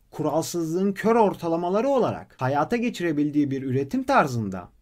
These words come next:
bu biçimi uygun bir biçim haline getirir. Bununla beraber fiyat biçimi sadece değer büyüklüğüyle fiyat, yani değer büyüklüğüyle bunun parasal ifadesi arasındaki nicel uyuşmazlık olasılığı ile bağdaşmakla kalmaz. Aynı zamanda nitel bir çelişkiyi de gizleyebilir.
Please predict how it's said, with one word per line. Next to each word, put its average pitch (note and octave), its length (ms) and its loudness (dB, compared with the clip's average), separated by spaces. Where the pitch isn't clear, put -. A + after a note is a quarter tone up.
bu F3+ 200 0
biçimi A3+ 280 2
uygun D#3+ 420 2
bir E3 180 0
biçim F#3+ 240 -2
haline C3+ 360 0
getirir. F#2+ 500 -10
Bununla G#3 420 0
beraber C#3 400 0
fiyat D3 400 -4
biçimi A#2 380 -6
sadece A3 580 0
değer F#3 320 0
büyüklüğüyle F#3+ 500 -2
fiyat, G2+ 320 -8
yani D#3+ 360 -2
değer G3+ 320 2
büyüklüğüyle F#3+ 480 0
bunun F3+ 180 -2
parasal F3+ 420 -4
ifadesi F3 500 -2
arasındaki C3 680 -2
nicel D#3+ 340 2
uyuşmazlık G3 640 0
olasılığı F#3 440 -2
ile C3+ 340 -4
bağdaşmakla E3 800 -2
kalmaz. F3+ 540 -6
Aynı G#3+ 300 -2
zamanda D#3 440 0
nitel F3+ 460 0
bir G#3+ 100 -2
çelişkiyi E3+ 580 -2
de F#3+ 80 4
gizleyebilir. F3+ 840 -2